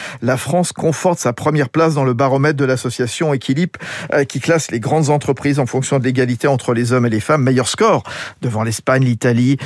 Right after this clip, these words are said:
le Royaume-Uni, la Suède. Le premier groupe tricolore qui arrive treizième, c'est Danone, devant L'Oréal.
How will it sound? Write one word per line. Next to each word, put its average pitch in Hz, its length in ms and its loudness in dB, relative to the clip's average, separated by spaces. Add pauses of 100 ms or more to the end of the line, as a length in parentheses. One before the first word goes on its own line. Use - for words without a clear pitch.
(140)
le 107 100 -4
Royaume-Uni, 127 680 2 (120)
la 123 100 2
Suède. 143 440 2 (320)
Le 101 120 -6
premier 160 360 0
groupe 139 180 -6
tricolore 151 460 0
qui - 120 -2
arrive 151 280 0
treizième, 165 580 2
c'est 185 420 -2
Danone, 170 480 2
devant 196 320 4
L'Oréal. 160 460 2